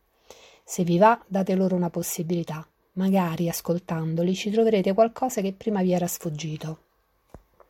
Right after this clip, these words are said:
Il tentativo di isolarmi alla fine non ha funzionato. E poi diciamolo, a chi cerca di escludermi non interessa davvero chi sono. Una persona educata, dolce, sensibile,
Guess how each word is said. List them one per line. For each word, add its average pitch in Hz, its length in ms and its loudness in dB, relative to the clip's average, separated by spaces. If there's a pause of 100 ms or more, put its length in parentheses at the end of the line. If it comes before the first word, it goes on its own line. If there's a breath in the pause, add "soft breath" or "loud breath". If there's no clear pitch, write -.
(720 loud breath)
Il 185 80 -2
tentativo 220 440 6
di 196 80 4
isolarmi 202 460 4
alla 175 100 0
fine 190 260 2
non 165 160 -2
ha 160 60 0
funzionato. 160 800 -6 (440 loud breath)
E 190 100 -4
poi 196 200 2
diciamolo, 151 680 -4
a 185 120 -4
chi 190 180 -2
cerca 190 340 0
di 156 80 -2
escludermi 165 720 -4
non 220 160 2
interessa 196 600 2
davvero 170 340 -2
chi 160 100 -6
sono. 165 540 -4 (480 soft breath)
Una 175 160 0
persona 165 340 -4
educata, 170 720 0 (200)
dolce, 165 800 -2
sensibile, 180 1000 -2